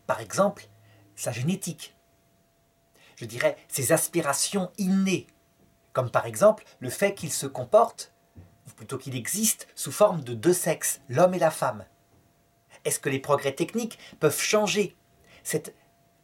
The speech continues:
cette donnée-là qui s'est imposée à nous et qui fait partie de notre être, qui est programmé génétiquement ? Autre piste,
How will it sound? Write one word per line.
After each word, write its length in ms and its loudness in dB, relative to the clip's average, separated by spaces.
cette 280 -10
donnée-là 640 4
qui 120 -12
s'est 200 -4
imposée 380 2
à 120 6
nous 220 -2
et 80 -10
qui 140 -10
fait 100 -2
partie 300 0
de 100 0
notre 340 0
être, 240 4
qui 140 -6
est 60 -4
programmé 640 2
génétiquement ? 760 -6
Autre 260 -4
piste, 440 -4